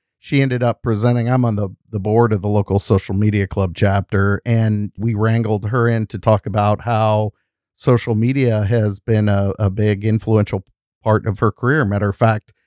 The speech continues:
she spoke about how she's been able to procure a couple job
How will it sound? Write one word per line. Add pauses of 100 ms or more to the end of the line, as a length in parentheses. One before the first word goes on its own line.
(240)
she
spoke
about
how (100)
she's (300)
been
able
to
procure
a
couple
job